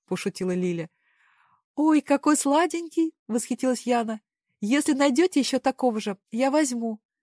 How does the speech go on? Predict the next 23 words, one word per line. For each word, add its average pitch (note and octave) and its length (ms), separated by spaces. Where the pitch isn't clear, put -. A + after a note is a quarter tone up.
Мне F#3+ 140
стало F#3 360
очень A3 300
приятно F3+ 440
на F3 100
душе. E3+ 420
Максик G#3+ 520
успел A3+ 360
занять A3 340
прочное A#3 440
место A3+ 340
в D#3+ 40
моем F#3+ 220
сердце. - 500
Лиля F#3+ 340
наклонилась F3+ 640
к - 80
нам D3+ 180
с D3 60
заговорщицким E3+ 840
видом. E3 320
«Девочки, F3+ 920
сюрприз. - 800